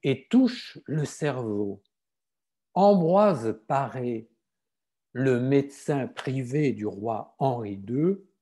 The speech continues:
ne parvient pas à le sauver et le roi décède. Alors, il est à noter d'ailleurs que la mort accidentelle du roi a joué un rôle majeur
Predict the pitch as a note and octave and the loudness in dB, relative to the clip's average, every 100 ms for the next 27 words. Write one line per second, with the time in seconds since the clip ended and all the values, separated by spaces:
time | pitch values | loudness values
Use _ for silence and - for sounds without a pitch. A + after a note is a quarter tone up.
0 | _ _ _ _ _ C#3 C#3 B2 - E3+ | _ _ _ _ _ -2 0 -2 -2 -2
1 | D#3 C3+ C3+ B2+ - D#3 D#3+ - A#2 A#2+ | -2 -2 -4 -6 -4 -2 -2 -4 -4 -4
2 | A2 G#2 - G#2+ F#2+ G2 A2 - _ _ | -4 -8 -10 -10 -8 -10 -12 -16 _ _
3 | _ _ _ _ _ _ _ _ D#3 C3 | _ _ _ _ _ _ _ _ -4 -2
4 | A#2+ G2 A2+ A#2+ G#2 G2+ - - G2+ G#2 | -2 -2 -2 -4 -4 -10 -10 -14 -12 -12
5 | G#2+ _ _ _ _ _ _ _ _ _ | -18 _ _ _ _ _ _ _ _ _
6 | _ _ _ _ _ _ _ _ _ _ | _ _ _ _ _ _ _ _ _ _
7 | B2 C3+ C#3+ C#3 D3 F#3 F3 C3 B2+ B2 | -2 2 2 4 4 4 4 4 2 2
8 | E3+ G#3+ D#3 A2+ A2+ C#3 F3 - A#2+ A2 | 2 2 2 2 4 6 4 0 -2 0
9 | G#2+ A#2+ C#3 B2+ A2 - - G#2+ G#2 G#2 | 0 0 2 2 -2 -8 -10 -8 -8 -8
10 | C#3 B2+ A2+ G#2 - _ _ - G#2 G#2 | -6 -4 -4 -6 -12 _ _ -8 -4 -4
11 | G2+ C3+ D#3+ E3+ - - _ B2+ C#3+ C3 | -2 0 -2 -4 -16 -20 _ -4 -2 0
12 | C3+ C#3 D#3 C#3+ C#3+ C#3+ C3 B2 A#2+ C3+ | -2 -2 0 0 -2 -6 -6 -4 0 2
13 | A#2+ G#2 - A2+ A#2+ D3+ D3+ A2+ A2 F#2 | 2 -4 -10 -12 -4 -2 -2 -2 -4 -4
14 | G2 C#3 _ | -8 -14 _